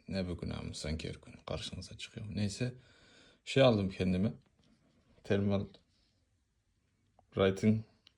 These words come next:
Peerless Assassin doksan S E White modeli kule tipi soğutucusunu, dokuz santimlik, doksan diyor ya, oradan Aykın işte. Eee, beyaz, beyaz hoşuma gidiyor ondan. Bu arada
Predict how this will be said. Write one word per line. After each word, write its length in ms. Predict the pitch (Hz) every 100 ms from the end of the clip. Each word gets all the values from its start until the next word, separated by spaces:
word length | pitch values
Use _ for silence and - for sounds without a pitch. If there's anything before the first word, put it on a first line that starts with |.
| -
Peerless 400 | - 113 107 107
Assassin 420 | 104 110 - 107
doksan 420 | 104 104 110 104
S 160 | 101 101
E 40 |
White 340 | 104 104 101 104
modeli 400 | 98 98 110 - _ - - - - - _ -
kule 260 | 127 117
tipi 240 | - 113 113
soğutucusunu, 800 | 104 107 - - - 95 117 117 - - - - _ _ _ -
dokuz 220 | 107 113
santimlik, 720 | - 98 85 101 98 110 - -
doksan 380 | 92 - 98
diyor 180 | 110 117
ya, 60 | 92
oradan 240 | 87 95
Aykın 320 | 92 92 - 85
işte. 320 | - - 113 - - - - - - - _ _ _ _ _ - -
Eee, 60 | 113
beyaz, 640 | 113 110 90 90 - - - - _ _ -
beyaz 280 | 95 90 -
hoşuma 320 | 95 98 95
gidiyor 320 | 95 92 90
ondan. 320 | 101 92 92 95 - - _ _ - - - -
Bu 60 | -
arada 220 | 90 101